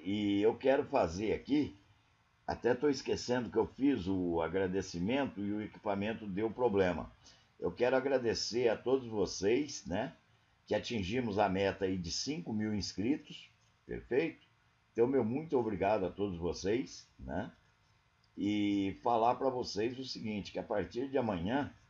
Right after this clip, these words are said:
é que eu começo efetivamente a faltar ao trabalho na terça e na quinta pra poder preparar os vídeos. Então, não tá sendo gravado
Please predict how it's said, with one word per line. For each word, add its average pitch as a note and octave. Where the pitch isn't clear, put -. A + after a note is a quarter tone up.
é G2
que G#2
eu B2
começo A#2+
efetivamente G#2+
a A2+
faltar A2
ao G2+
trabalho G#2+
na G#2+
terça B2
e -
na F#2
quinta C3+
pra A2
poder A#2+
preparar A#2
os B2+
vídeos. F#2
Então, G#2
não C3
tá A#2
sendo A2
gravado F#2